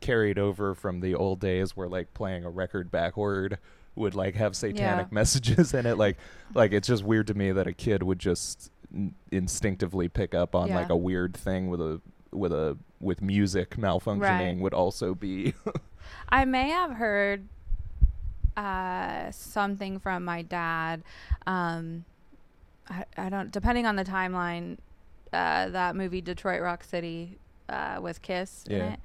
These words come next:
Speaker 2: My dad explained that people thought that if you
Speaker 1: Mm.
Speaker 2: played it backwards, it was sa-, you know,
Speaker 1: Yeah.
Speaker 2: Latin, satanic.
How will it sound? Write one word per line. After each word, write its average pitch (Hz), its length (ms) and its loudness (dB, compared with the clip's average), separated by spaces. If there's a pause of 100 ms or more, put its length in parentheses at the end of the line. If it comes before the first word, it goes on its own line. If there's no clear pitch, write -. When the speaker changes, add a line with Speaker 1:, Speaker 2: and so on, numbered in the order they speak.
(280)
Speaker 2:
My 240 140 2
dad 226 240 6
explained 180 600 -4
that 175 340 -2
people 180 280 -6
thought 170 380 0
that 165 320 -2 (160)
if 202 120 -8
you 175 140 -6
Speaker 1:
Mm. - 40 -10
Speaker 2:
played 165 180 -2
it 160 80 -6
backwards, 165 480 -4
it - 180 -10 (200)
was 165 280 -10
sa-, - 320 -12 (160)
you 175 100 -14
know, 156 240 -12
Speaker 1:
Yeah. 170 60 -18
Speaker 2:
Latin, 160 680 -6
satanic. 156 540 -12